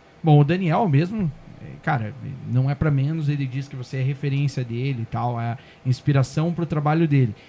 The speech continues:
E te digo, cara, o Daniel é um dos fotógrafos que eu pago pau, porque, Daniel, desculpa falar, mas é, é, a verdade tem que ser dita.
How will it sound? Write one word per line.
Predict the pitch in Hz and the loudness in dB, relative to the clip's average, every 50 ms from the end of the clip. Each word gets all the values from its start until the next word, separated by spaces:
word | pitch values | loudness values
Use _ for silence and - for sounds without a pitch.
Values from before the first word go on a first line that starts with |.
| - - - | -20 -10 0
E | - 139 | 2 2
te | 135 - 185 | 2 2 2
digo, | 170 160 170 160 143 135 | 4 4 4 4 4 0
cara, | - - 131 123 123 123 | 2 2 0 2 2 -2
o | 123 | 0
Daniel | 123 143 147 147 139 139 151 165 175 | 0 0 0 2 0 0 0 0 0
é | 175 | 0
um | 170 170 170 | -2 -2 -4
dos | 151 143 - | -6 -8 -6
fotógrafos | - 139 - - 123 120 131 151 151 143 - 165 - - - - - - - - - - | -6 -8 -4 -2 -2 0 0 0 -2 -2 -2 -4 -4 -4 -10 -20 -20 -20 -20 -20 -20 -10
que | - 143 139 139 - - | -4 -4 -4 -4 -2 2
eu | 156 170 220 269 | 2 4 4 2
pago | - - 190 180 151 143 135 | 0 0 0 0 0 -2 -4
pau, | - - 123 113 113 139 156 - - - - - - - | 0 0 0 2 2 0 -2 -2 -8 -20 -20 -20 0 2
porque, | 139 139 135 - 147 143 120 - - - - - - - - - - - - | 2 2 2 0 0 0 0 -2 -8 -18 -20 -20 -20 -20 -20 -20 -20 -20 -8
Daniel, | - 127 143 156 170 170 151 | 0 2 4 4 4 4 4
desculpa | 135 131 139 135 - - 208 202 - 220 | 2 0 -2 -4 -2 -6 -6 -6 -6 -8
falar, | 175 202 190 170 156 156 143 | -6 -4 -4 -4 -2 -4 -4
mas | 127 120 120 120 - - - - - | -6 -8 -10 -10 -12 -14 -20 -12 -6
é, | 135 131 131 127 123 120 85 | -4 -4 -4 -4 -6 -8 -8
é, | 123 127 123 123 | -8 -8 -6 -6
a | 120 | -8
verdade | 120 120 135 143 139 135 135 147 151 | -4 -2 -2 -2 0 0 -2 -2 -2
tem | - 170 | -6 -8
que | 156 - | -10 -6
ser | - 185 170 | -10 -10 -6
dita. | 147 165 170 165 - 107 | -4 -6 -4 -4 -8 -12